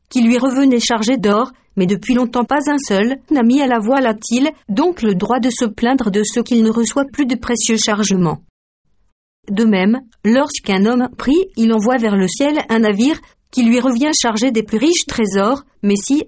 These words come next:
au lieu de cela, il laisse son navire amarré dans le port,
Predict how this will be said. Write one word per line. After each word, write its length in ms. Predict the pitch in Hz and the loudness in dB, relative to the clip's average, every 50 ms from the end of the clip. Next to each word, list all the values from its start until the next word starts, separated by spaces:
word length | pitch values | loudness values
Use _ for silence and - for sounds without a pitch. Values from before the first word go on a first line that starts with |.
| _ _ | _ _
au 120 | - 247 277 | -2 0 2
lieu 220 | 262 269 320 339 | 4 4 2 2
de 120 | 233 247 | 2 0
cela, 480 | 233 240 - 214 196 208 233 269 294 - _ _ _ _ | 0 0 -2 0 0 2 2 0 -2 -4 _ _ _ _
il 180 | 233 240 240 240 | 0 2 2 2
laisse 260 | 254 285 302 294 - - | 2 0 0 -4 -4 -2
son 120 | 302 294 | 0 2
navire 340 | 262 233 220 220 277 277 262 | 2 2 2 2 2 2 2
amarré 540 | 240 226 214 214 208 220 226 262 330 349 _ _ - | 2 2 2 2 2 0 0 0 -2 -4 _ _ -6
dans 180 | 190 214 220 | -2 0 0
le 120 | 220 220 214 | 2 0 0
port, 280 | 214 226 220 220 202 | 2 2 0 2 0